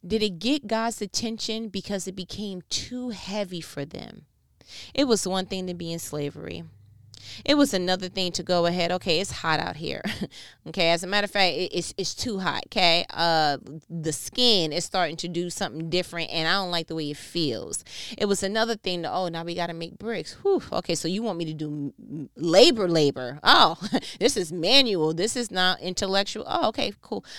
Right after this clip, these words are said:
Um, physical exhaustion is gonna be a part of this situation. Cool. But it was something about, "Now you,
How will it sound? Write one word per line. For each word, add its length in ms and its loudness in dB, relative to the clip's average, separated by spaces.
Um, 240 -2
physical 520 -2
exhaustion 640 -2
is 140 -4
gonna 220 -4
be 160 -4
a 40 -4
part 240 -2
of 100 -8
this 120 -4
situation. 460 -6
Cool. 400 -4
But 120 0
it 140 0
was 120 0
something 480 -4
about, 480 -2
"Now 400 -8
you, 240 -6